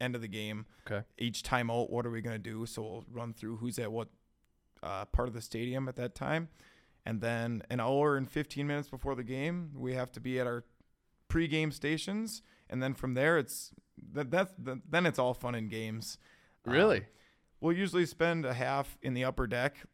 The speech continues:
Speaker 1: uh, doing the same thing that the people on the floor do. Um, it's more conversational up there.
Speaker 2: Okay.
Speaker 1: So in the upper deck, it's more like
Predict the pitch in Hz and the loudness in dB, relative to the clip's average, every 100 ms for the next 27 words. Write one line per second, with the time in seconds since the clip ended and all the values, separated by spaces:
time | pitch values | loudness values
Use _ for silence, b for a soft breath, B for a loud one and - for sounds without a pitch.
0 | _ _ 65 58 - - 143 135 123 131 | _ _ -8 -8 -10 -2 0 0 -2 -2
1 | 127 - 127 120 - 113 - - 139 127 | -2 -4 -6 -6 -8 -12 -12 -6 -4 -4
2 | 127 113 - 131 147 151 165 165 160 b | -6 -8 -4 0 0 2 2 0 -2 b
3 | b b _ 117 113 113 110 127 160 170 | b b _ -6 -4 -6 -6 -4 -2 2
4 | 196 165 - _ - 170 165 139 131 147 | 2 2 -2 _ 0 2 4 2 0 -2
5 | 170 185 190 196 220 226 - _ _ 110 | 0 0 0 2 2 0 -8 _ _ -12
6 | - 117 170 _ - 147 139 123 - b | -6 -6 -6 _ -2 4 4 2 -4 b
7 | b b b b _ - 151 151 160 156 | b b b b _ -4 0 2 0 0
8 | 131 147 147 127 - 139 143 135 120 | 2 0 0 -8 -6 -2 0 0 -2